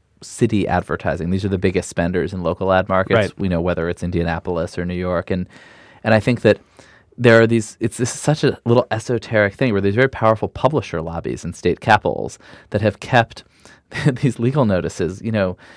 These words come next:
Speaker 1: i-, you know, if, if you wanna change your name or start a business, you gotta buy an ad in some
Speaker 2: Right.
Speaker 1: weekly newspaper that nobody reads, and that is in order to publicize it.
Speaker 2: And it
Speaker 1: You don't
Speaker 2: props
Speaker 1: have to
Speaker 2: up a lot of these little newspapers,
Speaker 1: you don't have to
Speaker 2: too.
Speaker 1: put it on the internet. And it
Speaker 2: Right.
Speaker 1: props up newspapers, employs some journalists. It's,
Speaker 2: Right.
Speaker 1: I'm not, I'm all for propping up newspapers,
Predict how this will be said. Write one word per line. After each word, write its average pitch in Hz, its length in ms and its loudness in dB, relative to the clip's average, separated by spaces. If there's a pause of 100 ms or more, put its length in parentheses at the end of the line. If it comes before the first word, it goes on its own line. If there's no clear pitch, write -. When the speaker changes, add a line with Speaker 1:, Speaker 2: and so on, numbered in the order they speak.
(200)
Speaker 1:
i-, 123 120 0
you 120 140 2
know, 113 60 2
if, 113 120 -2
if 117 200 -2
you 131 100 4
wanna 135 240 2
change 117 380 -4
your 110 80 0
name 101 360 0
or 85 60 -8
start 98 260 0
a 101 60 2
business, 98 460 -2
you 95 80 -4
gotta 104 180 2
buy 98 220 4
an 92 100 2
ad 92 300 2
in 85 100 -4
some 95 460 -2
Speaker 2:
Right. 107 280 -2
Speaker 1:
weekly 110 360 2
newspaper 101 480 0
that 90 180 -2
nobody 98 640 -2
reads, 87 420 -4
and 92 100 -4
that 101 200 6
is 90 180 2
in 85 100 -4
order 92 220 2
to 85 160 -8
publicize 90 640 -4
it. - 160 -20 (100)
Speaker 2:
And 156 120 -2
it - 40 -2
Speaker 1:
You 120 60 -2
don't 143 80 6
Speaker 2:
props 139 160 6
Speaker 1:
have 147 100 4
to - 20 -14
Speaker 2:
up - 40 -6
a - 20 -4
lot 113 140 0
of 107 80 -2
these 101 140 -4
little 104 160 -2
newspapers, 117 420 0
Speaker 1:
you 131 60 2
don't 139 60 8
have 151 80 4
to 123 40 4
Speaker 2:
too. 117 40 6
Speaker 1:
put - 20 6
it - 20 6
on 165 60 6
the 175 60 2
internet. 160 160 4
And 156 80 0
it - 20 0
Speaker 2:
Right. 175 80 6
Speaker 1:
props 220 180 6
up 233 80 2
newspapers, 196 340 2
employs 226 380 -2
some 214 140 -4
journalists. 143 440 0
It's, - 60 -10
Speaker 2:
Right. 107 240 -2
Speaker 1:
I'm 143 160 4
not, 165 320 4
I'm 156 220 0
all 151 120 4
for 147 220 2
propping 101 320 2
up 92 140 -2
newspapers, 90 640 -4